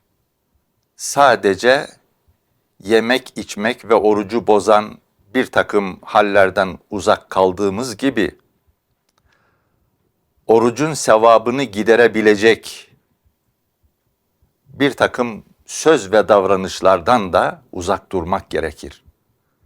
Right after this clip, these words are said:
Çünkü Efendimiz Aleyhissalatu Vesselam Hazretleri,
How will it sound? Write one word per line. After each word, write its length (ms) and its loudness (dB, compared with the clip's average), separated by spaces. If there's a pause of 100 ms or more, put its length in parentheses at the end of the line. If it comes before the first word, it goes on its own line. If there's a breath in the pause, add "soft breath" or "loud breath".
(1300)
Çünkü 640 -4 (320)
Efendimiz 680 -4
Aleyhissalatu 800 0
Vesselam 520 0
Hazretleri, 840 -4